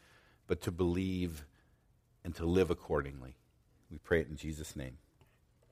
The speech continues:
Amen. So some people have spent their entire lives seeking after the answer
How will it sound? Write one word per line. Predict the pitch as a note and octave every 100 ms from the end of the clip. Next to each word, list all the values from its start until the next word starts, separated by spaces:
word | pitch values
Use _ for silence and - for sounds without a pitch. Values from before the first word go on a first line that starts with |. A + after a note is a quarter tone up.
| -
Amen. | F2+ C#3 - - _ _ _ _ _ _ _ _ _ _ _ - _ _ - - - - - _ _ _ _ -
So | E3+ D#3+
some | - F#3 A3
people | G#3 A3 D3+ D#3 - -
have | C#3 C3
spent | - - D#3+ D#3+ -
their | D3 C3+
entire | B2+ A2+ - - - D3 D#3+ E3+ E3+ E3+
lives | D3 B2+ F#2+ C#2 C2+ E2 B2 - - - - _ _ _ _ _ _ _
seeking | - - C#3+ C#3+ D#3+ D3+ B2+
after | G#2+ G2+ - - G2+ F#2+ F#2+ F#2
the | - F2+ D#2+ F#2+
answer | G2+ G2+ - A2 A2